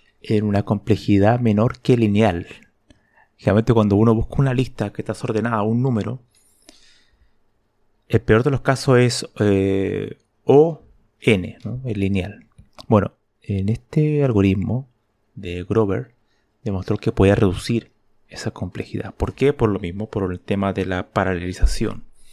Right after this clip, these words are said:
Entonces, Grover se unía a Peter Szorch en encontrar otro algoritmo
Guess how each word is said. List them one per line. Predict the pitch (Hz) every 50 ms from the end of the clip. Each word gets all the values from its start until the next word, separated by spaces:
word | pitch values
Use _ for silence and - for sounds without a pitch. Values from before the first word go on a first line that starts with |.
| - _ _
Entonces, | - - 117 104 - - 120 107 - - _ _ _ _ -
Grover | 98 107 117 135 139 147 147 147 -
se | - - - 110
unía | 90 92 98 107 117 113
a | 113 -
Peter | - 113 107 - 107
Szorch | - - - 101 92 - - _ _ _ _ _ _ _ _ _ _ _ _ _ _ _ _ _ _ _ _ _ -
en | - 101 98 95 92 92 95 107 123 - _ -
encontrar | - 113 - - 113 101 - - 120 135 139 - -
otro | - 139 127 139 139
algoritmo | 131 127 120 120 113 104 - - 101 104 117 123